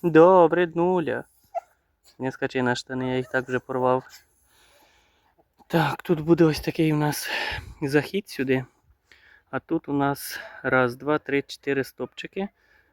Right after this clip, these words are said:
Ось так воно все буде виглядати. Так, бутилка з пива не моя, тут валялася. Дерези я трішечки викопав. Копається ніби непогано, але дуже величезне і потужне коріння.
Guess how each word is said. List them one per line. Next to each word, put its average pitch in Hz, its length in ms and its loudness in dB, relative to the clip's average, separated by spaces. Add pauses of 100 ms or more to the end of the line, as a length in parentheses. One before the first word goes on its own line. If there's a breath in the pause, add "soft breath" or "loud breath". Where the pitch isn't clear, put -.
(140 soft breath)
Ось - 140 -12
так - 260 -6
воно 127 180 -4
все 139 240 -6
буде 131 260 -4
виглядати. 131 560 -4
Так, 123 160 -8
бутилка 135 400 -6
з - 40 -20
пива 131 280 -4
не 131 80 0
моя, 139 280 0
тут - 180 -14
валялася. 120 640 -2 (1160 loud breath)
Дерези 139 500 2
я 156 120 -2
трішечки 139 540 -8
викопав. 127 560 -4 (1000 soft breath)
Копається 139 540 -2
ніби 135 280 -2
непогано, 143 640 0
але 135 380 -2
дуже 131 580 -2
величезне 131 600 -2
і - 20 -8
потужне 127 500 -6
коріння. 107 480 -6